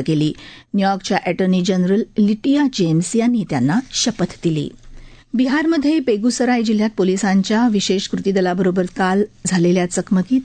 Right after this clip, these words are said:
एक नक्षली ठार झाला. दयानंद मालाकर उर्फ छोटू अशी त्याची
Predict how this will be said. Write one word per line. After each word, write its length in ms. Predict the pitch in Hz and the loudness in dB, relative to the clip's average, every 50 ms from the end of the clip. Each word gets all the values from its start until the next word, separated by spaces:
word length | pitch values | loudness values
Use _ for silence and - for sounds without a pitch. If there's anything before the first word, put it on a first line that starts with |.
| - | -2
एक 140 | - 202 180 - | -2 -4 0 0
नक्षली 420 | 214 175 165 - - - 175 175 185 - | 0 0 0 -2 -4 -2 0 0 0 0
ठार 220 | - 190 185 160 | -2 -2 0 0
झाला. 360 | 165 170 165 156 156 147 - - - - - - - - - - | 0 0 0 0 0 -2 -4 -6 -10 -14 -18 -18 -18 -18 -10 -4
दयानंद 480 | 226 208 220 214 220 220 226 226 226 214 | -2 0 0 2 2 2 2 2 2 2
मालाकर 500 | 226 214 196 190 185 190 190 - 208 202 | 2 0 2 2 0 0 0 0 0 2
उर्फ 280 | 196 185 180 170 - 185 180 | 2 2 0 0 -2 -2 0
छोटू 400 | - - 202 196 - 262 254 240 - - - | 0 0 -2 0 0 -2 -2 -2 -4 -8 -6
अशी 180 | - 196 - 190 | -4 -2 -2 0
त्याची 360 | 175 185 165 - - 185 175 | 0 -2 -2 -2 -4 -4 -4